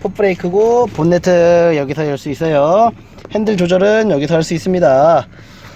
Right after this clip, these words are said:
자, 전동 접이 미러가 여기 달려져 있고요. 네, 정상 작동합니다. 오토 윈도우는, 어, 운전석만, 다른 곳은 수동입니다. 예, 오토로 되지 않아요. 계속 누르고 있어야 합니다.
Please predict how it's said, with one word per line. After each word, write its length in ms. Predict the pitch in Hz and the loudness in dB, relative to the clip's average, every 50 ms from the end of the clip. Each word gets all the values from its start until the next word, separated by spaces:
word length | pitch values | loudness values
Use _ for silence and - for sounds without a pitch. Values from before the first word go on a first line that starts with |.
| - - - | -20 -12 -4
자, 380 | - 131 131 127 127 127 127 131 | -2 0 2 2 2 2 2 2
전동 260 | - 170 185 208 220 202 | 0 0 0 0 0 0
접이 320 | - - 170 175 240 254 | 0 -2 -2 -2 0 -2
미러가 320 | 247 240 220 220 208 190 | -2 -2 0 2 2 2
여기 140 | 175 175 175 - - - - | 2 0 -2 -6 -8 -14 -12
달려져 380 | - - 151 175 196 190 185 | -8 -4 -4 -2 -2 0 -2
있고요. 500 | 165 165 180 190 175 160 165 185 220 294 - - - - - - - - - - - - - - - - - - - - - | -2 0 0 2 2 4 2 2 0 -2 -8 -16 -20 -20 -20 -20 -20 -20 -20 -20 -20 -20 -20 -20 -20 -20 -20 -20 -20 -14 -12
네, 80 | 113 | -10
정상 320 | 110 127 131 139 143 147 139 | -6 -4 -4 -2 -2 -2 -2
작동합니다. 840 | 135 123 - 135 131 143 160 165 147 135 120 120 143 160 190 208 208 - - - - - - - - - - - - - - - _ _ _ _ - | -4 -6 -6 -6 -4 -2 -2 -2 -2 -2 -2 0 0 0 0 0 -2 -6 -12 -20 -20 -20 -20 -6 -2 -2 -2 -2 -2 -6 -14 -20 _ _ _ _ -10
오토 320 | 151 175 180 - 226 233 | -10 -10 -6 -4 -2 0
윈도우는, 760 | 226 214 208 208 202 202 202 202 214 226 233 240 247 254 247 - - - - - - - - - - - - - - - - | 0 0 0 2 2 2 2 2 2 2 2 2 0 -2 -4 -6 -12 -14 -18 -20 -20 -20 -20 -20 -20 -20 -20 -20 -20 -14 -8
어, 100 | - 117 | -6 -4
운전석만, 640 | 123 147 180 208 214 226 208 196 202 180 160 139 113 - 131 - - - - - - - - - - | -2 0 0 0 0 0 0 0 0 0 0 -2 -4 -8 -12 -20 -20 -20 -20 -20 -20 -20 -20 -12 -8
다른 240 | - 202 214 226 226 | -6 -4 -4 -2 -2
곳은 500 | 220 208 202 220 214 220 220 214 214 208 | -2 -2 0 0 0 0 0 0 -2 -4
수동입니다. 1000 | 208 - - 262 254 247 233 220 202 180 170 156 151 156 165 185 214 240 247 233 - - - 160 147 | -6 -10 -10 -8 -4 -2 -2 -2 -2 -2 -2 -2 -2 -2 -2 -2 -2 -2 -4 -6 -8 -14 -16 -12 -10
예, 240 | 131 131 131 127 123 | -6 -6 -4 -4 -4
오토로 380 | 123 131 151 - - 185 185 | -4 -6 -6 -6 -6 -6 -6
되지 220 | 165 151 151 143 151 | -4 -4 -4 -4 -4
않아요. 360 | 131 123 131 143 139 131 123 110 | -4 -4 -4 -4 -6 -6 -6 -8
계속 240 | 110 139 135 151 143 | -8 -8 -6 -6 -6
누르고 480 | 135 151 180 214 240 240 233 214 220 185 | -6 -6 -6 -6 -6 -6 -4 -4 -6 -6
있어야 340 | 151 - - 180 170 165 | -6 -6 -4 -4 -2 -2
합니다. 580 | 165 170 185 180 160 147 139 147 165 196 220 240 | -2 -2 -2 -2 -2 -2 -2 -2 -2 -2 -2 -4